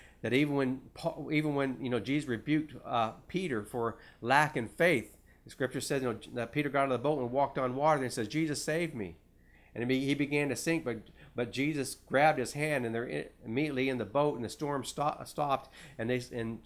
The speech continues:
Jesus said, you know, "W-, you know, why of little faith?" But Jesus still saved Peter,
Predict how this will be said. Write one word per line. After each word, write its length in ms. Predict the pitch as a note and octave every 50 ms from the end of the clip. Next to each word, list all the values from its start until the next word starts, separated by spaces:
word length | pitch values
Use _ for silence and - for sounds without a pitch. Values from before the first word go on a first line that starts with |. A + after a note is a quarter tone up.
| - - A#2+
Jesus 260 | A2 A#2+ C3 B2 -
said, 200 | C#3 B2+ A#2+ B2
you 80 | C3
know, 160 | A2+ A2+ A2+ A2
"W-, 280 | A2 A#2+ B2+ C3+ - -
you 100 | - A#2+
know, 260 | A#2 A#2 A#2 A#2 A#2 -
why 200 | A#2+ A#2+ B2+ C#3
of 160 | D3 C3+ A2 B2
little 180 | C#3+ C#3 C3
faith?" 420 | A#2 - - E3+ D#3+ B2+ - - - _ _ _ _ _ -
But 220 | C#3+ D3 C#3 A#2
Jesus 420 | - D3+ D#3+ E3 F3 E3 E3 D3 -
still 280 | - - E3+ F#3 F3+
saved 760 | D3+ - - - - - F3+ F#3+ F#3 F#3 F3+ F3+ F3 - - -
Peter, 520 | - G3 G3 G3 F3 - A#2 G#2 F#2+ -